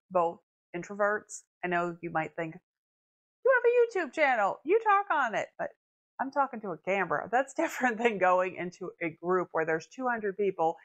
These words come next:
and most of them I only know from my T V screen. So, I mean, it was definitely hard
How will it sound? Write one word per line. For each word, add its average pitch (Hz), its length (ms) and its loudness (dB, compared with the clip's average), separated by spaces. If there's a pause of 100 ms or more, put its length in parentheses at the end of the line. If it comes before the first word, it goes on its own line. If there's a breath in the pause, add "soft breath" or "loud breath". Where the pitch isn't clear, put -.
(340 loud breath)
and 180 240 0
most 247 260 2
of 233 80 -6
them 214 140 0
I 196 140 0
only 214 220 -4
know 196 180 0
from 190 180 -10
my 175 240 -2
T 196 160 -10
V 165 200 -4
screen. 285 520 -4 (720)
So, 175 580 2
I 190 60 0
mean, 190 140 -2
it 220 80 0
was 233 100 -2
definitely 214 320 2
hard 196 440 4